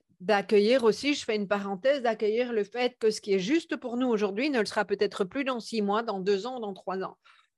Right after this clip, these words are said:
Moi-même, euh, je me connais suffisamment, c'est pour ça d'ailleurs que je me suis lancée comme entrepreneuse, euh, je me connais suffisamment que pour pouvoir dire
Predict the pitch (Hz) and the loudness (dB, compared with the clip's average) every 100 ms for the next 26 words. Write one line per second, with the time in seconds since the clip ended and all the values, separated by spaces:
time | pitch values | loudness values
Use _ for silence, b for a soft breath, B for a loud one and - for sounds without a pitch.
0 | _ 190 208 208 208 240 294 311 B B | _ -2 2 4 4 4 2 -2 B B
1 | _ - 349 202 196 185 185 185 185 170 | _ -10 -4 0 2 2 0 -2 -4 -4
2 | 202 196 208 196 190 - 269 247 214 190 | -2 0 0 0 -2 -4 -6 -4 -2 -2
3 | 185 277 - - 185 - 220 202 185 190 | -2 -4 -4 -6 -4 0 2 2 0 0
4 | 180 185 180 185 180 208 208 196 185 180 | -2 -4 -4 -4 -2 0 0 0 -4 -4
5 | - 175 180 165 190 262 262 180 170 B | -6 -6 -6 -2 0 0 -2 -4 -6 B
6 | B _ - 180 175 175 170 170 165 - | B _ -6 -2 2 0 -2 -6 -8 -8
7 | 180 185 185 180 175 247 240 233 214 185 | -6 -4 -4 -4 -4 -4 -2 0 0 2
8 | 226 233 190 - 180 196 175 175 170 220 | 0 0 -2 -2 -2 -2 0 -2 0 0
9 | 233 | 0